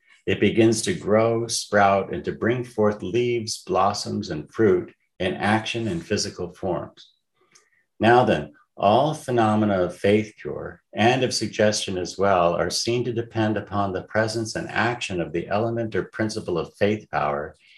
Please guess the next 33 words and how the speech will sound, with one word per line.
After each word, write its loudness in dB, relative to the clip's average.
in -2
the 0
mentality 4
of -2
the 0
individual. -4
This 4
faith 2
power, -6
however, 4
is 0
a 0
much 0
greater 4
thing 0
than -2
mere 0
healing -2
power, -10
great 8
as 4
is 4
the 2
importance 2
of -6
this -2
particular -4
and -2
special -4
phase 2
of -6
its -10
manifestation. -2